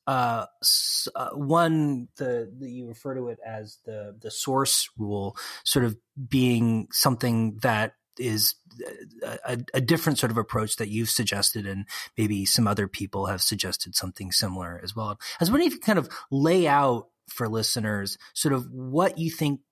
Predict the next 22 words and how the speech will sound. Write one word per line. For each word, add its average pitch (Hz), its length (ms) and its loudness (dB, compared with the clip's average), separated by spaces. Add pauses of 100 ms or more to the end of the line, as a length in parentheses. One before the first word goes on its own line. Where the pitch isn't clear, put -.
the 117 120 -4
kind 120 220 -2
of - 80 -12 (300)
possible 185 720 0
approaches 185 800 0
are 170 380 4 (300)
and 135 280 2
why 151 240 4
you 220 220 0
think 147 340 -2
some 139 260 2
of 117 300 2
the 120 160 0
alternatives 110 800 2
that 107 220 -2 (160)
people 113 320 -2
have 101 340 -6
proposed 110 480 0
might 104 240 0
not 101 300 -2
be, 98 360 -4 (460)
uh, 98 320 0